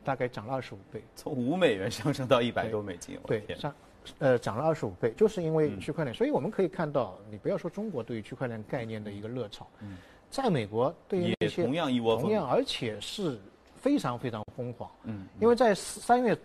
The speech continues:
Speaker 1: 三月初的时候就提出，呃，那个有传闻就，呃，这个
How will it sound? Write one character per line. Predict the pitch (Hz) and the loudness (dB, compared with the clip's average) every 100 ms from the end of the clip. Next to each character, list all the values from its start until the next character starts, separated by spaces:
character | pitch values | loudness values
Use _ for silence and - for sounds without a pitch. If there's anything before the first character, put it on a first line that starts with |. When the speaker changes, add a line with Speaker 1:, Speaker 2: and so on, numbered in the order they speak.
| - | -6
Speaker 1:
三 | - 233 | -2 2
月 | 226 | 4
初 | 151 - | 2 0
的 | 196 | -2
时 | - 127 | 0 -2
候 | |
就 | 107 127 | -2 -8
提 | - 117 | -8 -10
出， | - | -6
呃， | 131 | -4
那 | 120 117 | -4 -2
个 | 110 | -4
有 | 107 92 | -4 -10
传 | - 123 | -6 -4
闻 | 127 123 | -4 -4
就， | 127 113 104 - - | -4 -4 -6 -12 -8
呃， | 117 107 104 - | -6 -6 -8 -10
这 | 110 | -10
个 | 110 | -8